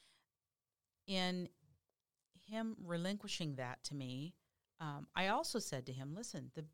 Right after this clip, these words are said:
the beautiful thing is I might have been too harsh. And if you think so, that's fine. Then let's have another conversation."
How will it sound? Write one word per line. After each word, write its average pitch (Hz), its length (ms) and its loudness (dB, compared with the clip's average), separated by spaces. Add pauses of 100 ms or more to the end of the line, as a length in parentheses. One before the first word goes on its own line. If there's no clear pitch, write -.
(180)
the 180 80 -4
beautiful 233 320 -4
thing 233 220 0
is 180 200 -2
I 277 120 0
might 294 200 -4
have 349 100 -2
been 190 140 0
too 151 200 -4
harsh. 123 420 -4
And 214 140 2
if 220 100 -6
you 269 100 -2
think 339 220 -4
so, 233 240 2
that's 285 220 -2
fine. 359 360 -2
Then 196 120 0
let's 208 160 0
have 220 120 0
another 214 180 -2
conversation." 202 580 -2